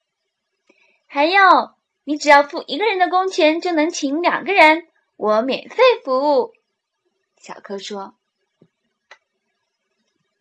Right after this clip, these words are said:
那个男人笑了笑说：“好吧，我相信你，但是我不是本杰明先生，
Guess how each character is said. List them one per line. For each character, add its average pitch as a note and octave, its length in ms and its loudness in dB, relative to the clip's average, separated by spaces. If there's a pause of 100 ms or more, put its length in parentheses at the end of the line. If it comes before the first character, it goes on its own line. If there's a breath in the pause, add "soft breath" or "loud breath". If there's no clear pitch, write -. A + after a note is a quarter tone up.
(1600)
那 D4+ 180 2
个 C4 80 0
男 A#3 220 -2
人 B3+ 200 -2
笑 D#4 240 2
了 G#3+ 120 -2
笑 G#3 260 -6
说 A#3 500 -4 (1700)
：“好 G3+ 220 0
吧， C#4+ 340 4 (140)
我 - 120 -10
相 A3+ 220 -2
信 D#4 240 -2
你， - 160 -12 (960)
但 C#4 160 4
是 C#4 400 0 (220)
我 - 100 -8
不 G#3+ 160 -4
是 C#4+ 140 -4
本 F3+ 180 0
杰 A3+ 100 -2
明 C4 140 -2
先 E4 240 -2
生， G#3 300 -2